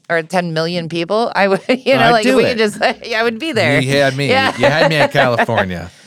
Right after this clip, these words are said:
Speaker 3: Uh,
Speaker 1: Yeah.
Speaker 3: now, if someone's, like, trying to get into, like, event management or, like, concert promotion in general,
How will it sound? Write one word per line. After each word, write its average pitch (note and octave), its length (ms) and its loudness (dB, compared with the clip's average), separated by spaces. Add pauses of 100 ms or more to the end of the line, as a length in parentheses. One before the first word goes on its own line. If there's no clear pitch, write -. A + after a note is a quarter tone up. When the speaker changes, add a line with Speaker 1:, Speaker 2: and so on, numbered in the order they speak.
(160)
Speaker 3:
Uh, C3+ 220 2
Speaker 1:
Yeah. C3 280 2 (180)
Speaker 3:
now, D#3 320 -2
if D#3+ 160 -4
someone's, C#4+ 320 -6
like, D#3+ 140 -6
trying D3 240 -2
to B2+ 60 -6
get A#2 260 -4
into, A2 380 -6
like, G2+ 300 -6 (440)
event F#2+ 680 -8
management F2+ 880 -8
or, F#2 140 -8
like, F2 240 -10 (380)
concert D#3 420 -8
promotion F#2+ 640 -10
in F2 160 -10
general, A2+ 600 -8